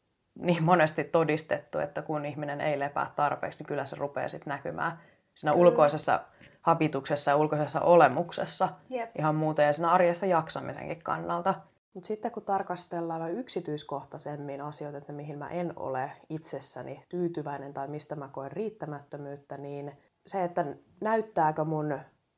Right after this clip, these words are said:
Speaker 1: keho urheilulliselta tai urheilijan keholta,
Speaker 2: Mm.
Speaker 1: onks mä urheilullinen,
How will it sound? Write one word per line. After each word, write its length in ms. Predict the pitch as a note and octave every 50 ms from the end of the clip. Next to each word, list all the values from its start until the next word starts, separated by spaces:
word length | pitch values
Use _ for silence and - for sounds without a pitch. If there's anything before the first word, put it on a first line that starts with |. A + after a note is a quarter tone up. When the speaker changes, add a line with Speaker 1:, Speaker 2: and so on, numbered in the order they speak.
| _ _ _
Speaker 1:
keho 580 | - F3+ E3+ E3 D3+ D#3+ D3 C#3 C#3 - - _ -
urheilulliselta 1040 | G3+ F#3+ F#3 E3 - - C#3 B2+ B2 B2+ B2+ A#2 - - - - - - C3 D#3+ D3+
tai 100 | D#3 D3
urheilijan 600 | - B3 C4 G#3+ D#3 D3+ D3+ C3 B2+ B2+ C3 D#3
keholta, 480 | D#3+ D#3+ D3+ - - - - - D#3 - - -
Speaker 2:
Mm. 80 | -
Speaker 1:
onks 180 | - - B3+ B3
mä 180 | F#3+ F3+ - - -
urheilullinen, 1080 | A3+ A#3 A#3+ E3+ D3 D3 C3 C3+ C#3 C#3+ D3+ C#3+ C3+ C3+ C#3 D3 D3+ D#3 E3 E3